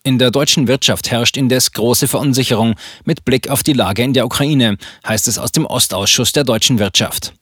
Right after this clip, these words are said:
Insbesondere energieintensive Branchen wie der Bau, Betonwerke, die Chemiebranche sowie die Aluminium- und Stahlindustrie leiden unter den hohen Energiepreisen.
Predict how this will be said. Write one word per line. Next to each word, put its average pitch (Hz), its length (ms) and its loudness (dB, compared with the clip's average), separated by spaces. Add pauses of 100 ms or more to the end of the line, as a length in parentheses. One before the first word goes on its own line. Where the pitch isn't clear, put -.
(400)
Insbesondere 127 680 0
energieintensive 120 1000 2
Branchen 117 460 0
wie 113 80 2
der 101 120 0
Bau, 123 480 2
Betonwerke, 120 720 0 (300)
die 104 80 -2
Chemiebranche 127 840 2 (240)
sowie 151 240 2
die 147 140 0
Aluminium- 143 560 2
und 139 160 0
Stahlindustrie 120 840 2 (220)
leiden 113 400 0
unter 156 220 -2
den 156 200 0
hohen 117 160 2
Energiepreisen. 92 920 -2